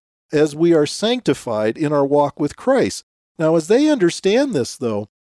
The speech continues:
if you sin, the Holy Spirit's no longer a companion with you. He kinda runs away. I don't believe that the Holy Spirit of the New Testament is like that with us. I think that the Holy Spirit is always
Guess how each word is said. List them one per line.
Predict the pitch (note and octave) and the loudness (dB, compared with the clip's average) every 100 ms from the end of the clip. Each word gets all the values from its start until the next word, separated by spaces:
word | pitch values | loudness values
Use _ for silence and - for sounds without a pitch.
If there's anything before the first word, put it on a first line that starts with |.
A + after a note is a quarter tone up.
| _ | _
if | - D#3 - | -2 -2 0
you | A3+ D4+ | 2 2
sin, | - - A#3 D#4+ G3 G2 A2+ _ - | 0 -6 -2 0 0 -4 -12 _ -6
the | E3 | 0
Holy | F3+ D#4 A#3+ | 2 2 0
Spirit's | - B3 B3+ D#3+ - | -2 0 2 0 0
no | G3 | 0
longer | A#3 A3 A3 F#3 D#3+ - | 2 2 2 2 0 0
a | D3 | -4
companion | - D#3+ - A3+ D#4+ C#4+ C#3+ A#2+ | -4 -6 -2 -2 0 0 -2 0
with | A2 - | -2 -2
you. | G#2+ G2+ C3 | -4 -2 -2
He | A3 | -4
kinda | A#3 G3 | -2 0
runs | C#3 D#3 A3+ A3 F#3 | 0 2 0 0 0
away. | F3 A3 B3+ - G#2 - _ _ - | 2 4 2 0 -10 -18 _ _ -4
I | B3+ | 0
don't | E4+ D#4 A3+ | 2 0 0
believe | G#3 G#3 A#3 G3 | 2 2 0 0
that | D#3 D3+ | -2 -2
the | D#3 | -2
Holy | F#3 G3 | 2 2
Spirit | F3 - F3+ F3 | 0 2 4 4
of | D#3 | 2
the | D#3 | -2
New | D#3 | -4
Testament | - G3+ - C#3+ B2 | -2 -2 -2 -4 -4
is | C3 | 0
like | D#3 D#3 | 0 0
that | C3 - | -2 -2
with | A#2 G#2 | -4 -4
us. | F#2 E2+ E3 | -4 -6 -4
I | E3 | -2
think | G#3+ - | -2 -2
that | E3+ | -2
the | D#3+ | 0
Holy | D3+ F#3+ E3+ | 2 2 2
Spirit | - F3 E3 | 2 2 2
is | C#3 B2+ | 2 -2
always | - F3+ G#3 G#3 D#3+ C#3 | -2 2 4 4 2 2